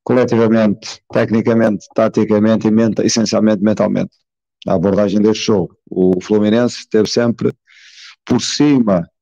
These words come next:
por cima emocionalmente, a partir do momento em que nós não reagimos, não reagimos à entrada em jogo deles. Portanto, nós, nós, nós, eles marcaram o primeiro e nós não conseguimos reagir, e isto foi-nos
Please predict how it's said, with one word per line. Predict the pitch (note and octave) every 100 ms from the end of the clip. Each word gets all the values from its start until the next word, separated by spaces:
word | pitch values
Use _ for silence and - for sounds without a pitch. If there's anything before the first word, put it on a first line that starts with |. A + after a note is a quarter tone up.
| _
por | - G#2
cima | - B2+ A2
emocionalmente, | G#2+ A2 A#2+ A#2 A#2+ C3+ C#3 - - _ - - - _ _ _ -
a | A2+
partir | A#2+ B2
do | A#2+
momento | B2 C3+ B2+
em | B2
que | A2
nós | A#2+ B2 - - _ _ - - _ _ _ _
não | G#2+ A2+ B2
reagimos, | A2+ A#2 G2 A#2 A#2 A#2+ - -
não | E2+ G#2+ A2+
reagimos | G#2 A2 F#2+ A2+ G#2
à | A2
entrada | A2 A2 G#2+ G#2+
em |
jogo | F#2+ G#2+ F#2
deles. | F#2+ - - _ -
Portanto, | F2+ -
nós, | G2 G2+ F#2 G2
nós, | G#2 G2+ -
nós, | G#2 G2+ F#2 -
eles | F2+ G2 G2 G#2+ F2+
marcaram | G#2 G2 A#2 A#2+
o |
primeiro | A#2 C3 C#3+ D#3 F3 E3+ A2+
e | A2+
nós | A#2+ A2+ - G#2
não | A2+ B2+ B2
conseguimos | B2 A#2 A#2 A2+
reagir, | A#2+ G#2+ B2 F#3 - -
e | A#2
isto | A#2 -
foi-nos | - B2 A#2+ -